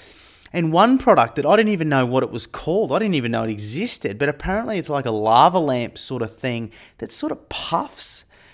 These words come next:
when seasons come around. I don't even know what it's called. I, I can't remember, but they did five hundred thousand U S selling this product.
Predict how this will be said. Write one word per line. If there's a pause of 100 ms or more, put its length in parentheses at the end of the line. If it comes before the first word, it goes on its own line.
(100)
when
seasons
come
around.
I
don't
even
know
what
it's
called.
I,
I
can't
remember,
but (560)
they
did
five
hundred
thousand
U
S
selling
this
product.